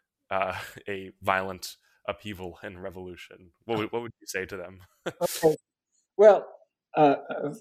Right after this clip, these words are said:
Speaker 2: uh, first, let me go back to, uh, the basis of what I said there. So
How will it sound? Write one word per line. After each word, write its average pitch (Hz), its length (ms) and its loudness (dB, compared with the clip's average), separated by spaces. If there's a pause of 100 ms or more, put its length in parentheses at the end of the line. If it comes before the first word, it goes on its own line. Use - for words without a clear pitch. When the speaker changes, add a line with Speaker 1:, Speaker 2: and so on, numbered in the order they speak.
Speaker 2:
uh, - 680 0
first, 208 300 6
let 196 100 6
me 185 100 0
go 156 120 6
back 165 360 6
to, 120 240 -2 (800)
uh, 127 120 -2 (340)
the 139 160 -2
basis 165 540 4
of 139 160 2
what 131 200 2
I 117 100 2
said 127 360 0
there. 98 280 -8
So 135 440 2